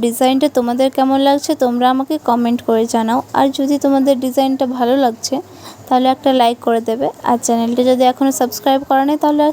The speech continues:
সাবস্ক্রাইব করে দেবে। তো এরকম আসলে সব সময় শুধু দামি দামি গিফটই দরকার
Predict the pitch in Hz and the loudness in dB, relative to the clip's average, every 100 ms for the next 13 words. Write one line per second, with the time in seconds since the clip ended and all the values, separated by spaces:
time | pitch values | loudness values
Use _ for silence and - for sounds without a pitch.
0 | - 254 - - 240 247 214 214 226 240 | 0 -4 -4 -2 -2 2 2 2 0 -6
1 | 277 - - - - - - - 285 - | -10 -12 -20 -20 -20 -20 -12 0 2 2
2 | 220 220 - _ - 247 240 269 294 285 | -2 -4 -14 _ -6 -2 0 4 4 4
3 | 226 240 277 285 302 330 339 269 240 254 | 0 0 0 0 2 0 0 0 0 0
4 | 285 311 285 240 - 302 247 220 226 220 | 0 0 -2 -6 -4 -2 2 0 0 -2